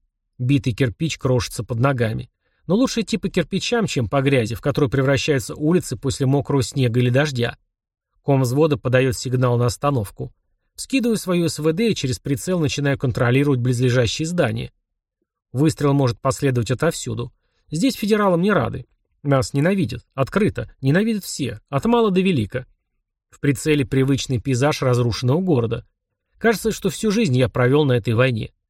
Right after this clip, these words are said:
Каких-то полгода, а гражданка вспоминается как сон. Будто и не было ее мирной жизни. Не было летних прогулок с девчонками, дискотек и пьянок. На всю жизнь мне запомнится грязный город,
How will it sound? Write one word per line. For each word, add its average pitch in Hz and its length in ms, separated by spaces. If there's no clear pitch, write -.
Каких-то 190 380
полгода, 185 560
а 120 60
гражданка 131 500
вспоминается 127 580
как 156 200
сон. 120 320
Будто 277 280
и 254 60
не 151 160
было 123 140
ее 120 160
мирной 127 320
жизни. 127 400
Не 247 160
было 214 160
летних 165 380
прогулок 147 440
с 123 60
девчонками, 127 540
дискотек 117 560
и 190 40
пьянок. 117 500
На 139 120
всю 151 200
жизнь 139 240
мне 131 100
запомнится 131 560
грязный 127 420
город, 139 340